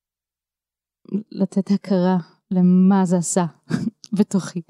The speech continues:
אה, אני מרגישה שזה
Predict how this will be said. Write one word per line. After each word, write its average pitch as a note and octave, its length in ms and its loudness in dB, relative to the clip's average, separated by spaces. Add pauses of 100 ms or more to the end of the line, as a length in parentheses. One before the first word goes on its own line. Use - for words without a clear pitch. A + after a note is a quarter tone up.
(880)
אה, E3+ 380 0 (1300)
אני G3+ 100 2
מרגישה F#3 260 0
שזה G3 220 -4